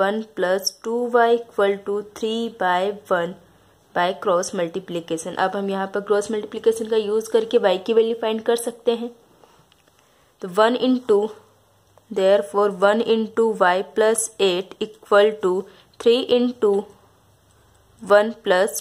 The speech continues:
two Y। Therefore, Y plus eight equal to three वन जा थ्री प्लस थ्री टू जा सिक्स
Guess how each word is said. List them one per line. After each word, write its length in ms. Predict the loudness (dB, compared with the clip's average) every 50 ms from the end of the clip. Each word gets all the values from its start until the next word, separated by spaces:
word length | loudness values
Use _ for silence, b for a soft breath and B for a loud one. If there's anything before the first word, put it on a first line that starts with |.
| -8 -4 -2
two 160 | 0 0 0 -2 -2 0 2
Y। 260 | 2 2 2 0 -4 -10 -16 _ _ _ _ _ b b b b b b b b _ _ -4
Therefore, 680 | 0 2 4 4 4 2 0 0 0 2 2 2 2 -2 -4 -2 2
Y 300 | 2 2 2 2 -2 -4 -6 -4
plus 360 | 0 2 2 2 2 0 -4 -6 -6 -2 0 0
eight 280 | 0 0 -2 -6 -8 -8 -10 -10 -10
equal 420 | -8 -8 -2 2 4 4 4 2 0 -2 -2
to 80 | -2 -2 -2 -4 -6 -4
three 220 | -4 -2 -2 -2 0
वन 180 | 0 0 0 0
जा 180 | 0 0 0 0 -2 -4
थ्री 160 | -2 0 0 0 -2 -6 -8 B B B B B B B _ 2
प्लस 280 | 4 4 6 4 2 -2 -4
थ्री 160 | -2 -2 -2 0
टू 140 | 0 0 0
जा 220 | 0 2 2 2 2 2 -2
सिक्स 380 | -4 -4 -6 -6 -6 -6 -6